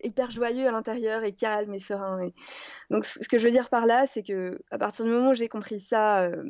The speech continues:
bah, j'ai compris aussi que c'était du coup à moi de, de chaque jour de, de travailler pour mieux gérer mes émotions, pour, euh, augmenter mon niveau, euh, si tu veux, de ma petite, euh,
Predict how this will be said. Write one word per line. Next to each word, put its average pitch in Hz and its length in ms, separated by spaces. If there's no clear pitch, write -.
bah, 185 240
j'ai 190 180
compris 202 300
aussi 254 280
que - 60
c'était 196 300
du 185 140
coup - 160
à 220 100
moi 233 300
de, 190 240
de 190 420
chaque 240 280
jour 277 340
de, 202 300
de 190 120
travailler 262 600
pour 208 240
mieux 240 240
gérer 262 280
mes 233 220
émotions, 247 640
pour, 208 260
euh, 202 200
augmenter 254 480
mon 240 140
niveau, 233 360
euh, 202 200
si 196 100
tu - 180
veux, 240 100
de 190 220
ma 185 160
petite, - 280
euh, 185 120